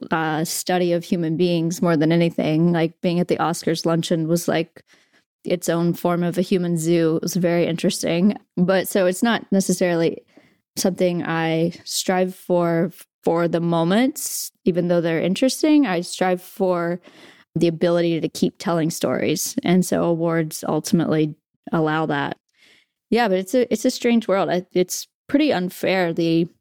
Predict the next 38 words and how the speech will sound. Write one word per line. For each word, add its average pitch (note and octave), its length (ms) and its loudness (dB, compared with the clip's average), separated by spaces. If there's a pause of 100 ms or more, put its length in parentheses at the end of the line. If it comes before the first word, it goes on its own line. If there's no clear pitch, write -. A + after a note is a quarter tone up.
(300)
amount F#3 360 4
of E3+ 100 -2
awards. E3+ 640 0
Like, E3 240 0
once G#3+ 260 2
one G3 200 2
film F#3+ 280 0
gets - 360 -4
something, F#3+ 520 0
it's - 140 -10
pretty F#3 200 -2
much F3 400 -2 (540)
in F#3 400 4
on F#3 200 2
getting F3 260 0
a E3 60 -2
bunch F3 200 -2
of E3+ 100 0
other F3 200 0
things. A#3 320 0
And F3+ 80 -2
so F#3 100 0
you F3+ 80 4
have - 220 -2 (140)
thousands G3 540 2
of D#3+ 140 0
films E3 600 -2
that D#3+ 340 -2 (120)
don't G3 180 0
get E3+ 140 0
anything, G3+ 540 0
right? F3 380 0
That F3 120 0
are F3 120 2
worthy F3+ 640 0 (160)
of E3+ 280 -2
the, F3 280 0
what, D3+ 260 -2